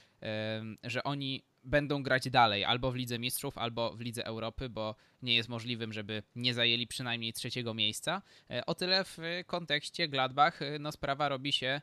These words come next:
już, e, nie do końca jasna. Wydaje się, że ta grupa będzie dużo bardziej wyrównana niż się mogło wydawać. E, czysto teoretycznie Real Madrid powinien tutaj zgarnąć pełną pulę i zdominować.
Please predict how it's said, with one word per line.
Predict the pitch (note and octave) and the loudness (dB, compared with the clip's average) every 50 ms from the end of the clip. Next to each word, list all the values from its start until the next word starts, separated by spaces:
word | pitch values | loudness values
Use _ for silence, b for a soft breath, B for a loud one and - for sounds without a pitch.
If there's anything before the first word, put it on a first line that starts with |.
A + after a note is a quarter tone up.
| - _ _ _ - | -6 _ _ _ -8
już, | A#2+ C#3 D3 - - - _ | -8 -6 -6 -8 -12 -14 _
e, | - - A2+ A2+ A#2 A#2+ A#2+ A2+ - - | -12 -8 -4 -4 -2 -2 -4 -6 -8 -14
nie | - C3 C#3+ D3+ D3+ | -12 -2 -2 0 0
do | C#3 C#3+ | 0 -2
końca | - D3 C#3 C3 - - B2 | -2 -4 -4 -4 -2 0 2
jasna. | B2 A2 A2 - - D3+ D#3+ G3+ - - - _ _ _ | 4 4 2 0 -2 -2 -2 -2 -2 -4 -12 _ _ _
Wydaje | D3 C#3 C#3 C#3 C#3+ D3+ D#3 | -2 4 8 10 10 10 10
się, | - E3+ | 8 2
że | D3+ D#3+ D3+ | 0 -2 -2
ta | - D3 | -2 -4
grupa | C3+ B2+ C#3+ - D#3+ | -2 -2 -2 -2 -2
będzie | D3+ C#3+ D3 C#3 C3 C3 | -2 -2 -4 -4 -4 -2
dużo | A#2+ D3 C#3+ D3+ C3 | -2 2 2 2 4
bardziej | A#2 B2+ C3 C3 C3+ C3 A#2+ | 4 4 2 2 0 -4 -2
wyrównana | B2 C3+ C3 C3 A#2 B2+ A#2 A2+ A#2 B2+ C#3+ | -2 -2 -2 -2 -2 -2 -2 -2 0 0 0
niż | C3 B2 C3 - - - - | 0 -2 -6 -6 -6 -6 -6
się | - - - C3 | -8 -6 -4 -4
mogło | B2 A#2 A#2 C3+ C3 | -4 -2 -2 -2 -2
wydawać. | C#3+ D#3+ D3+ G3 E3+ B2+ A2 G2+ - - - | -2 4 10 10 10 10 8 4 2 0 -2
E, | A2+ G#2+ G#2+ | -2 -2 -2
czysto | - - B2 - - B2 | -2 -4 -4 -4 -4 -2
teoretycznie | - B2+ A#2 A#2 A#2 - - B2+ - - C3 A#2+ B2 | 0 0 0 0 -2 -4 -4 -2 -2 -2 -2 2 4
Real | C3 B2 B2 A#2+ | 4 4 4 4
Madrid | A#2 B2+ B2+ B2+ B2 A2+ | 4 2 4 4 4 4
powinien | - - A#2 A2+ A#2 A#2+ A#2+ A#2 | 4 -2 -4 -4 -2 -4 -6 -6
tutaj | - A2+ - A2 A2 | -8 -2 0 0 0
zgarnąć | A#2 C3 B2+ B2+ B2 B2+ A#2+ - | 2 2 0 0 2 -2 -6 0
pełną | - - C#3 B2+ B2+ B2 A#2+ | 4 4 4 4 2 -2 -4
pulę | - - D3 C3+ A#2 G#2+ | -2 -2 2 2 2 2
i | - | 2
zdominować. | B2 A2+ C3+ B2+ A#2+ A#2+ A2+ A2 G#2 G#2 A#2+ C#3 D#3+ - | 0 0 0 0 0 0 -2 -2 -2 0 0 -2 -2 -4